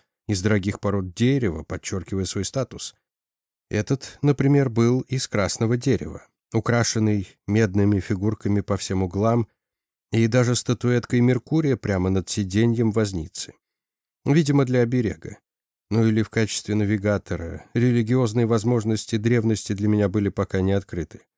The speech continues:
Вот тебе римский Бентли во всей красе первого века до новой эры. Внутри оказалась куча мелких подушечек на двух широких лавках, что сразу напомнило мне о каретах.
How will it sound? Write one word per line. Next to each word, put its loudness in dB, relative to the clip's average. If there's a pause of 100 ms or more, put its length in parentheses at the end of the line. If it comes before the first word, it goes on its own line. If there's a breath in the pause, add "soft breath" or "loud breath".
(440)
Вот 0
тебе 2
римский 0
Бентли 0
во -2
всей -4
красе -2
первого 0
века 0
до -2
новой 0
эры. -10 (1120)
Внутри 4
оказалась 2
куча 0
мелких 0
подушечек -6 (300)
на 2
двух 0
широких -2
лавках, -6 (160)
что -4
сразу 0
напомнило 2
мне 2
о -4
каретах. -8